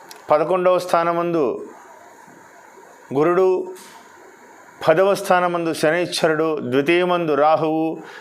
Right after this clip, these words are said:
అష్టమ స్థానమందు ఉన్నటువంటి కేతువు ప్రధానమైనటువంటి దీర్ఘ సంచారిక గ్రహాలుగా ప్రధానమైనటువంటి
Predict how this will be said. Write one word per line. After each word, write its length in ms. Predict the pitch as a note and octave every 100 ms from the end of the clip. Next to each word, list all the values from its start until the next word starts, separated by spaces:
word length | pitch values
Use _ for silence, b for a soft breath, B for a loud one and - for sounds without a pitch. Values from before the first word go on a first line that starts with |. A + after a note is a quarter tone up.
| B -
అష్టమ 340 | B2+ - F3 E3+
స్థానమందు 580 | F3 - D#3+ D#3 D3+
ఉన్నటువంటి 480 | D3 C#3 C3 C3+ C3+
కేతువు 680 | C3+ C#3 C#3+ C#3+ C3+ C#3 C#3 B B B B B -
ప్రధానమైనటువంటి 960 | B2+ C#3 E3+ F#3+ G3 F#3+ F3+ E3+ E3 D3
దీర్ఘ 340 | D#3 E3 D#3
సంచారిక 540 | E3+ E3+ D#3 D#3 D3+ D3
గ్రహాలుగా 580 | C3+ C3 C3+ C3+ D3
ప్రధానమైనటువంటి 1300 | C#3 B2 A2+ D3 D#3 D3+ C#3 C3+ B2+ C3 D#3+ G#3 -